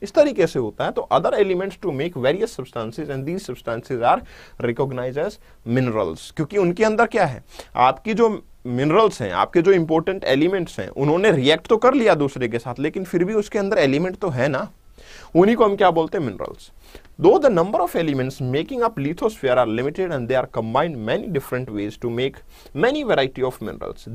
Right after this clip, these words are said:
these are at least two thousand minerals, ठीक है, that have been named and identif-, identified in the earth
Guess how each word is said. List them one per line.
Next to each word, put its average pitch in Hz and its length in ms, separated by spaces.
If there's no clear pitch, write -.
these 156 240
are 196 100
at 170 240
least - 280
two 202 100
thousand 110 400
minerals, - 420
ठीक - 160
है, 277 60
that 117 240
have 160 200
been 175 240
named 123 340
and 160 200
identif-, 160 340
identified 170 500
in 165 80
the 120 100
earth - 180